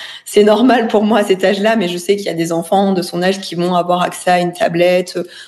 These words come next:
ou ce genre de choses, à des petits jeux, à Internet. Lui, il a pas du tout encore accès à ça. Il a un petit peu les dessins animés, et encore, c'est vraiment avec parcimonie. Euh, mais il en, il a le droit quand même le week-end de regarder un petit peu.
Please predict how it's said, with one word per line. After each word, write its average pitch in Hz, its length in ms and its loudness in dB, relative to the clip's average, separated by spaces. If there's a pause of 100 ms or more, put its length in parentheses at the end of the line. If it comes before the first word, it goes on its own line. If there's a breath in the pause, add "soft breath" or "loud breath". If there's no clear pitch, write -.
(120)
ou 190 40 -12
ce - 140 -2
genre 185 180 4
de 185 120 0
choses, 190 320 2
à 180 80 2
des 175 120 -4
petits - 280 -10
jeux, 196 400 4
à 180 40 2
Internet. 180 520 -2
Lui, 170 180 -10
il 175 60 0
a 170 60 -4
pas 190 120 -2
du 190 100 -6
tout - 140 -14
encore 190 220 -6
accès 175 260 -2
à 175 80 0
ça. 233 300 -2 (440 loud breath)
Il 180 140 -2
a 175 180 4
un 196 120 0
petit - 180 -8
peu 240 60 0
les 226 100 2
dessins 202 280 0
animés, 202 280 2
et 202 60 0
encore, 175 260 -6
c'est 165 260 -8
vraiment 170 240 -6
avec 202 140 -2
parcimonie. 180 640 -2 (560 loud breath)
Euh, 170 220 4
mais 170 140 0
il 165 80 0
en, 160 120 -2
il 175 180 -4
a 170 40 -2
le 175 60 -4
droit 180 200 2
quand 180 80 -2
même 175 120 0
le 175 60 -2
week-end 170 300 -4
de 180 60 0
regarder 170 340 -4
un 269 80 -4
petit - 160 -12
peu. 226 320 2